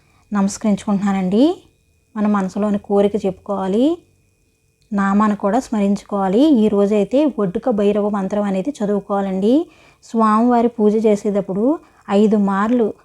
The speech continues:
మనం మంత్రం అనేది చదువుకుని పూజ అనేది చేసుకోవాలండి. రోజులో ఐదు సార్లు అయినా చదువుకోవాలి.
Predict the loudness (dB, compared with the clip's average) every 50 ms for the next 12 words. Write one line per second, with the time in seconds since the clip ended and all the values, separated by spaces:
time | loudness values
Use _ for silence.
0 | _ _ -4 -2 0 0 0 0 0 0 -2 0 0 2 2 2 2 2 2 0
1 | 0 0 0 0 0 0 0 0 -2 -2 0 0 0 0 0 0 -2 -2 -2 -2
2 | -2 -2 0 0 2 0 0 -2 -2 -2 0 0 0 0 -2 -4 -4 -4 -2 -2
3 | -2 -4 -2 -2 0 0 0 2 2 0 2 2 2 2 2 2 0 -2 -2 -4
4 | -6 -6 -6 -4 -4 -4 -4 -4 -6 -6 -6 -6 -4 -4 -4 -4 -6 -4 -4 -2
5 | 0 0 0 0 0